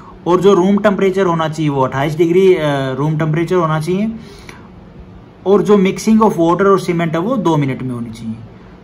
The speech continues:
तो हमारी जो needle penetration करेगी वो हम, हम reading ले लेंगे, वही हमारी consistency of, अ, cement का जो value है वो आ जाएगी। इसके base पे ही हम, अ, initial setting time of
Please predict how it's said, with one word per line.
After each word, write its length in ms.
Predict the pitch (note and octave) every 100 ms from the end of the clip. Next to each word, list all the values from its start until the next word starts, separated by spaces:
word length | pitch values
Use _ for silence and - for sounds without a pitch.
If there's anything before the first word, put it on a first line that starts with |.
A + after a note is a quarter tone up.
| - -
तो 80 | G3
हमारी 380 | D#3 D#3 E3 F#3+
जो 100 | G3+
needle 260 | F#3+ G3 G3+
penetration 640 | G3 F#3 F3+ G3 G3 G3
करेगी 500 | F3 E3+ E3 D#3+ G#3+ - - - C3+
वो 300 | C3+ F#3 G#3
हम, 200 | F3 E3
हम 220 | E3+ F#3 D3+
reading 320 | D#3 E3+ E3
ले 120 | D#3
लेंगे, 200 | D#3 F#3
वही 280 | E3+ E3 G3
हमारी 320 | E3+ D#3 D#3+
consistency 760 | D#3+ D3+ E3 - D3+ D3 D#3 D#3+
of, 160 | D3
अ, 800 | D3+ A3+ - - - - D3+ C#3+
cement 380 | C#3 D#3 D3+ D3+
का 140 | D#3 D3
जो 480 | D3+ C#3+ C3 C3+ C3+
value 280 | C#3+ E3
है 80 | D#3
वो 200 | D#3+ F#3
आ 180 | D3 B2
जाएगी। 300 | A#2+ A2 G#2+ G#2+ - - - F3+
इसके 440 | D#3 - - C4
base 320 | G3 G3 F#3
पे 140 | - F#3+
ही 240 | E3 F3
हम, 360 | D3+ E3 D3+ - - - - E3+
अ, 140 | D#3
initial 400 | E3 F3+ G3 G#3
setting 400 | G3 F#3+ F#3+ F#3
time 320 | F#3+ F#3
of 40 | F#3+